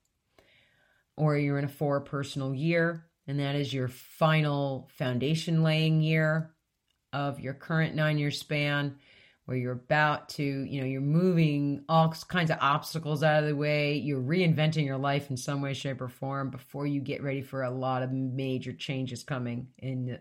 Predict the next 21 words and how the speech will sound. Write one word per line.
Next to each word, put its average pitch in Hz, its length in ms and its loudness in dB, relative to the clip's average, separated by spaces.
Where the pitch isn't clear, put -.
the 135 120 -4
next 123 360 -8
five 120 360 -4
year. 123 340 -6
So 190 420 6
onward 175 400 4
to 151 100 -2
Pluto 196 680 2
before 165 340 0
we 160 140 2
will 147 200 0
wrap 160 280 2
everything 151 460 0
up 175 200 -2
for 180 500 -2
today's 175 840 0
episode. 202 640 2
And 160 640 6
Pluto 247 640 4
is 185 500 4
our, 147 600 4